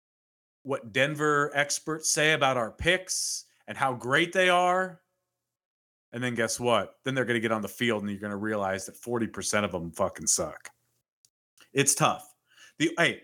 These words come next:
the only player that I care about, I'm rooting for, Georgia quarterback Stetson Bennett. I know the University of Georgia has a five-star at every single position,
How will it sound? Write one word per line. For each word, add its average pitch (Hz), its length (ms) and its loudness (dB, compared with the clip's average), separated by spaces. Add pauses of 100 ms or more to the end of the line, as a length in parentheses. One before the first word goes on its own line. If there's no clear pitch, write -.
the 139 120 -2
only 190 300 4
player 196 480 2 (680)
that 135 140 -2
I 147 120 4
care 156 260 4
about, 113 340 2 (1200)
I'm 180 220 4
rooting 175 260 4
for, 104 400 -4 (800)
Georgia 190 560 4
quarterback 180 760 2
Stetson 165 640 0
Bennett. 127 340 0 (1040)
I 139 160 2
know 196 140 -4
the 185 80 -4
University 175 600 -2
of 135 80 -4
Georgia 135 400 -4
has 120 220 -6
a - 40 -12
five-star 123 840 0
at 113 180 -4
every 127 300 -2
single 120 380 -6
position, 113 880 -6